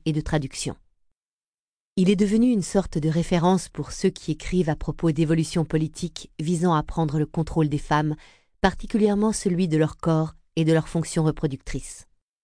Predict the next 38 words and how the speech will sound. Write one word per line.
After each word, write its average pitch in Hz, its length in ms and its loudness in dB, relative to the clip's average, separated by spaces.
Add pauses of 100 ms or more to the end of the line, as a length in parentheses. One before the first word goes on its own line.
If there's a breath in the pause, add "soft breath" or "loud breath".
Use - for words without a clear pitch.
(440)
Un 233 120 4
peu 302 240 0
dans 202 120 4
le 208 100 4
genre 208 280 2
de 180 80 2
La 170 120 2
Servante 185 420 0
écarlate 160 640 -2 (320)
et 165 220 0 (460)
On 185 120 0
pense 214 380 4
à 170 60 4
la 160 100 2
Servante 196 420 0
écarlate 151 580 -2 (460)
sont - 220 -2
devenus 202 360 2
des 165 200 0
expressions - 480 -4
familières. 143 720 -2 (1500)
Le 202 100 6
roman 226 320 4
a 214 80 4
été 170 220 0
banni 175 300 4
de 156 80 0
certains 160 340 -2
lycées 160 420 -2 (340 soft breath)
et 190 140 4
il 202 80 4
a 208 60 6
inspiré 208 460 0
d'étranges 165 480 -2
blogs 156 300 2
sur - 160 -4
le 160 80 2
web 160 360 2